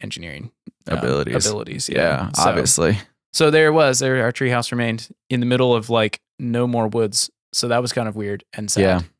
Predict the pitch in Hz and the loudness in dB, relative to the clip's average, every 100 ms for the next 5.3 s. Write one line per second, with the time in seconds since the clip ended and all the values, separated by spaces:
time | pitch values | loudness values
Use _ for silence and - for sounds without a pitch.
0 | - 120 135 147 147 135 120 120 120 110 | -2 2 6 6 6 4 4 2 2 2
1 | 110 110 104 - 107 101 95 95 90 87 | 2 2 0 -2 0 2 2 2 2 4
2 | 90 85 85 85 85 - - - _ - | 4 4 4 2 2 0 0 -4 _ -2
3 | 98 98 95 92 90 87 - - _ _ | 2 2 4 2 2 0 -2 -4 _ _
4 | _ - 90 123 156 165 131 120 107 113 | _ -6 -2 0 2 2 2 2 2 4
5 | 107 104 80 | 4 2 0